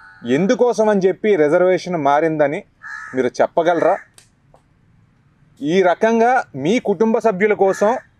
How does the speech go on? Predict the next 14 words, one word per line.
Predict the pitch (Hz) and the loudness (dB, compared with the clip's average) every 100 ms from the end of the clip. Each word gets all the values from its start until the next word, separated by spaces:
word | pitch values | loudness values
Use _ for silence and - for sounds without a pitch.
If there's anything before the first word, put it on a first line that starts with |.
| _ _ _ _ _ _ - | _ _ _ _ _ _ -4
జిల్లాలో | 135 175 220 226 233 | 2 2 2 2 2
ఎస్సీ | 165 143 - 240 | 2 0 0 0
మహిళ | 214 180 220 | 2 2 0
కోసం | 208 233 226 220 | 2 0 2 2
వచ్చిన | 208 - 208 | 2 0 2
రిజర్వేషన్ని | 175 151 196 202 208 214 202 | 2 2 2 2 0 0 -2
మార్పించుకున్నారు | 151 151 - 185 - 180 165 151 | 0 -2 -2 -6 -4 -2 0 2
కదా, | 127 123 202 247 _ _ _ _ _ _ - | 2 2 0 -2 _ _ _ _ _ _ -4
మరి | 143 196 | 0 2
ఈ | 202 | 2
బస్సు | 135 143 - 214 | 0 -2 0 2
యాత్ర | 208 214 233 | 2 0 0
చేసే | 214 202 190 196 | 0 0 0 0
నైతికత | 165 131 170 208 196 175 190 | 0 0 0 0 0 0 0